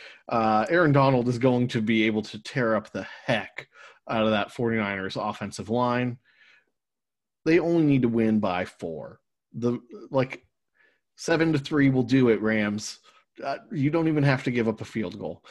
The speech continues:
So go out there and get me that win. I, I feel very, very solid about that being my first wild card.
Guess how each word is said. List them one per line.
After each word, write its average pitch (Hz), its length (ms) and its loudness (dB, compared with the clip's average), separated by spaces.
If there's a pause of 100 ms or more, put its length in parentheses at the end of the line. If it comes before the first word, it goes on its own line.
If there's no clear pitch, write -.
(160)
So 123 420 2 (320)
go 175 220 4
out 147 200 2
there 120 420 2 (640)
and 113 220 0
get 139 140 2
me 127 200 2
that 107 300 2
win. 107 460 2 (840)
I, 131 220 -2
I 127 40 -2
feel 123 280 -2
very, 104 480 -2 (120)
very 101 240 -4
solid 92 440 -4
about 90 300 -4
that 95 180 -6
being 95 180 -8
my 85 100 -10
first 90 300 -12
wild 90 260 -8
card. - 300 -14